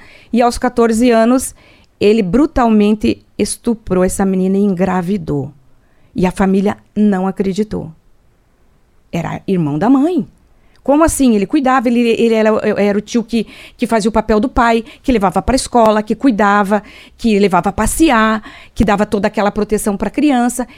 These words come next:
E aí, de repente, ele chega e comete um ato desse. E, e não acreditaram,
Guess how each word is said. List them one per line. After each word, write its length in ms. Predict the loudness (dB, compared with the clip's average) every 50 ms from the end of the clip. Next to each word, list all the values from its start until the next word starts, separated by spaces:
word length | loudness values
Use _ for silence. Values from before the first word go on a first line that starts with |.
| -6 -2
E 80 | 0 2
aí, 140 | 2 2
de 100 | 2 2
repente, 420 | 2 2 2 0 0 0 0 0 0
ele 160 | 0 0 -2
chega 360 | -4 -2 0 0 0 0 -2
e 20 | -2
comete 380 | -2 0 0 0 0 -2 -2
um 100 | -2 -2
ato 220 | -2 -4 -4 -6 -8
desse. 580 | -4 -2 0 0 0 0 -2 -4 -6 -6 -10 -12 _ _ _ _ _ _ _ _ _ _ _ _ _ _ _ _ _
E, 360 | 0 2 4 4 2 2 0 -2
e 80 | 0
não 160 | 0 2 2 0
acreditaram, 720 | 0 -2 -2 -2 -2 -2 0 0 0 2 2 0 0